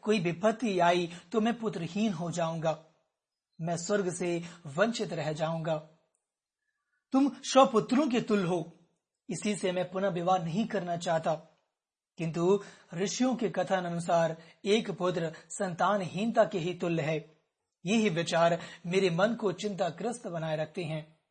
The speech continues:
तदंतर देवव्रत वृद्ध मंत्री तथा कई सम्मान क्षत्रिय सामंतों के साथ दासराज के पास गए तथा अपने पिता की ओर से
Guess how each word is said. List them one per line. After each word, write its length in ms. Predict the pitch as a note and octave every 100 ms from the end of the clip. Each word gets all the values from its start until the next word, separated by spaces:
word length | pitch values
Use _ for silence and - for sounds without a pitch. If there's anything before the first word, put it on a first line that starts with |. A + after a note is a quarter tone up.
| _ _ _ _ _ _ _ _ _ _ _ _ _ _ _ _ _ _ _ _ -
तदंतर 540 | D#3+ F3 F#3+ F#3+ F#3+
देवव्रत 720 | E3 E3+ G3+ F#3 G3 F#3+ - - _ -
वृद्ध 280 | C3+ G#3 F#3+
मंत्री 500 | F3 F#3 F3 F#3+ F#3+ - -
तथा 180 | F#3+ F#3+
कई 200 | F#3+ G#3
सम्मान 560 | - F#3+ F3 F#3 G3 E3+
क्षत्रिय 720 | D#3+ - _ - G3 E3+ G3
सामंतों 480 | - F3 E3+ F3 F#3
के 140 | E3+
साथ 280 | D#3+ E3+ E3+ E3+ - - _
दासराज 540 | C#3+ E3+ G#3 G3 F3 E3+
के 120 | F3+
पास 280 | D#3 E3 D3
गए 200 | E3 D#3+ D#3+ - _ _ _ -
तथा 160 | D3+ E3
अपने 220 | E3+ E3
पिता 280 | E3+ D#3+ F3
की 180 | F3
ओर 160 | E3+ F3+
से 360 | F3 F3+ F#3+